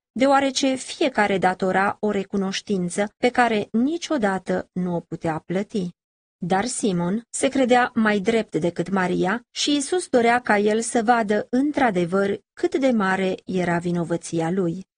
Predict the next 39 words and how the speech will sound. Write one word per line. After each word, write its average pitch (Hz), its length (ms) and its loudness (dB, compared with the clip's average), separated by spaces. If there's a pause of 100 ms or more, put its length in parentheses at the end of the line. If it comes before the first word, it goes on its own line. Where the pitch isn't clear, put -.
(320)
El 196 300 0
voia 240 360 0
să-i 185 340 -2
arate 202 640 -2
că - 140 0
păcatul 254 580 2
lui 214 340 0
era 220 340 0
mai 180 220 0
mare 175 520 -2
ca 165 220 -2
al 208 120 -2
ei, 196 380 -2 (440)
după 254 420 0
cum 359 360 0
datoria 240 760 2
de 196 200 -2
cinci 330 340 -2
sute 202 320 0
de 180 140 0
lei 202 400 -2
o 277 60 2
întrecea 262 880 0
pe 180 120 -2
cea 185 440 -2
de 175 180 -4
cincizeci 165 640 -4
de 180 140 -2
lei. 180 380 -2 (1000)
Simon 370 580 0
a 277 120 4
început 254 460 0
să 214 140 0
se 190 180 0
vadă 196 440 0
acum 196 600 -2
într-o 180 380 -2
nouă 160 280 0
lumină. 175 540 -2